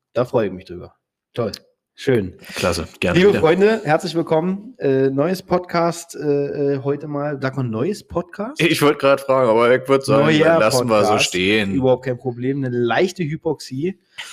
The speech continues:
Speaker 1: Ähm, neuer Podcast. Heute Dienstag. Ähm, Philipp, wie ist dir ergangen die Woche? Erzähl doch mal. Was Schönes passiert, was Interessantes, was Tolles?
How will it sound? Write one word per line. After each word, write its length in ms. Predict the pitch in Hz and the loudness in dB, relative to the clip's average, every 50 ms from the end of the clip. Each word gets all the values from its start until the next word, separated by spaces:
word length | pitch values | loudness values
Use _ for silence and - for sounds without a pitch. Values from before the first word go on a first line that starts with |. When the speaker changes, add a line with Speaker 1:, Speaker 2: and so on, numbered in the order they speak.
| - - - - - | -20 -20 -14 -4 -2
Speaker 1:
Ähm, 760 | 135 135 135 135 135 135 135 131 131 131 131 131 127 131 - _ _ | 0 2 2 2 2 2 0 0 0 -2 -2 -4 -6 -8 -14 _ _
neuer 400 | - 123 127 143 190 226 214 147 | -6 -2 2 2 4 4 4 2
Podcast. 800 | - - 139 120 - - - 110 104 107 143 170 - - - _ _ _ _ _ _ | 0 -2 -6 -6 -6 -8 -8 -6 -4 -4 -4 -6 -10 -16 -20 _ _ _ _ _ _
Heute 300 | 123 123 139 - 160 139 | 0 0 0 0 -2 -4
Dienstag. 560 | 127 127 131 151 - - 160 156 175 208 - _ _ _ _ - - - - - _ _ _ | -4 -6 -6 -8 -8 -10 -10 -8 -8 -10 -12 _ _ _ _ -20 -20 -20 -20 -20 _ _ _
Ähm, 500 | 127 131 131 127 131 131 127 127 127 127 127 | -2 -2 0 0 0 -2 -2 -2 -4 -6 -4
Philipp, 240 | - 143 139 143 131 | -2 0 0 0 0
wie 80 | 131 143 | 0 -2
ist 140 | 156 156 - | -2 -2 -2
dir 80 | 165 165 | 0 0
ergangen 400 | 165 156 160 196 269 247 147 - - - - - - | 0 0 -2 -2 -2 -4 -6 -8 -12 -20 -20 -8 -6
die 120 | 135 127 | -4 0
Woche? 220 | 120 123 120 - 120 | 0 0 0 0 -2
Erzähl 300 | 113 113 - - 180 214 | -4 -4 -4 -2 -2 -2
doch 120 | 185 139 | -2 -2
mal. 300 | 110 101 92 92 95 101 - - | -2 -4 -4 -6 -6 -8 -12 -10
Was 180 | _ 127 127 - | _ -8 -8 -6
Schönes 280 | - 147 156 170 170 - | -6 -4 -4 -4 -4 -4
passiert, 360 | - 156 156 - - 190 202 | -6 -8 -6 -4 -4 -4 -2
was 120 | 185 165 175 | -2 -4 -4
Interessantes, 600 | 165 156 - 147 135 - 147 170 180 170 156 - | -8 -8 -8 -8 -6 -6 -6 -6 -6 -10 -10 -10
was 120 | 156 143 | -12 -12
Tolles? 520 | - - 147 151 160 175 170 175 - - | -10 -8 -8 -6 -6 -6 -8 -8 -12 -18